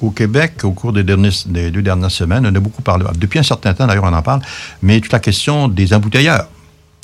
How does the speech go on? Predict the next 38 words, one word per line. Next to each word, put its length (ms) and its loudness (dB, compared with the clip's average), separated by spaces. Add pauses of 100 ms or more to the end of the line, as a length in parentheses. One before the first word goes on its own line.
(160)
Donc 180 -2 (160)
l'eau 420 0 (260)
qu'on 160 0
achète, 460 -4
euh, 280 0
que 100 -14
ce 140 -10
soit 180 -2
de 120 -4
l'eau, 300 2
euh, 40 -6 (340)
qu'on 180 4
puise 460 4
dans 340 0
nos 240 2
réseaux 340 2
d'aqueduc, 600 -2 (640)
euh, 160 0
ou 80 4
qu'encore 560 0
qu'on 160 -2
puise 480 2
dans 320 0
les 180 0
nappes 380 0
phréatiques 640 -4
ou 80 -2
qu'on 180 -6
va 100 -2
chercher 420 -4
donc 200 -4 (100)
ailleurs 300 0
au 60 -4
Québec, 400 -4 (280)
ben, 120 2
c'est 240 0
une 160 2
eau, 260 0